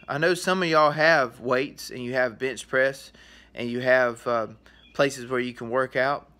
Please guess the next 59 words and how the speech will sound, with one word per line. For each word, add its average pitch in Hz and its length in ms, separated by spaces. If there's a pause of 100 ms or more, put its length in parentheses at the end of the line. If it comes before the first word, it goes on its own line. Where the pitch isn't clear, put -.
(240)
So 131 340 (300)
I 127 100
want 160 280
you 165 120
to, 139 200
to 120 300
do 147 140
that 156 180
on 123 100
Monday, 139 540
focus 135 420
on 127 140
upper 139 260
body. 127 460 (340)
If 123 160
you 139 100
don't 170 280
have 180 320
weights, 143 560 (280)
I, 143 100
I 151 240
want 175 260
you 170 80
to 160 60
figure 170 280
out 165 160
a 156 80
way 160 380 (340)
where 143 160
you 156 160
can 151 140
do 165 280
exercises. 127 840
You 139 180
can 165 140
do 190 120
push-ups 151 520
where 127 120
you 123 200
are. 123 340 (380)
There's - 180
no 143 140
excuse 156 360
for - 140
anybody. 131 440
You 127 60
can 131 80
do 143 120
push-ups. 139 480
If 123 60
you 123 60
can't 160 280
do 160 80
a 156 60
push-up, 156 520
get 147 140
on 147 160
your 139 80
knees 151 420